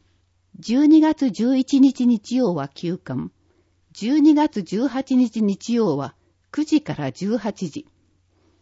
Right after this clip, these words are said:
対象、四歳から高校生世代。内容、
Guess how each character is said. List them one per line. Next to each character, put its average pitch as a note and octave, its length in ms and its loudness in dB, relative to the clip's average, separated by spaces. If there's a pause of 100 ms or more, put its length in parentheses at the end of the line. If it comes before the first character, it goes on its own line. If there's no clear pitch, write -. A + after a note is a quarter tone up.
(360)
対 C4+ 220 -2
象、 A#3 460 -4 (420)
四 E4+ 260 -2
歳 G#3+ 280 -6
か - 140 -12
ら D#3+ 140 -8
高 D4+ 240 -4
校 D4+ 300 -2
生 C4+ 260 -2
世 A#3+ 200 -6
代。 C#3 300 -12 (800)
内 A3 320 -4
容、 G#3 360 -4